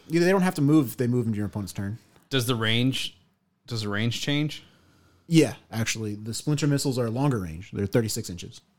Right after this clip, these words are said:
Speaker 2: Wait, how long? How much range is the?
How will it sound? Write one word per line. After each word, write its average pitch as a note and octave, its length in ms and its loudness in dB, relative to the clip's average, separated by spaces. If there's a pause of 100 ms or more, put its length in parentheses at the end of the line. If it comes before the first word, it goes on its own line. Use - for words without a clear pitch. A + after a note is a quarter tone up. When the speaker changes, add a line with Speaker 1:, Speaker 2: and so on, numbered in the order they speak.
(1400)
Speaker 2:
Wait, A#2 280 -4
how C3 200 -2
long? A#2+ 400 0
How C3 100 -2
much C#3 240 -2
range B2+ 300 -2
is G#2+ 120 -10
the? G2+ 360 -4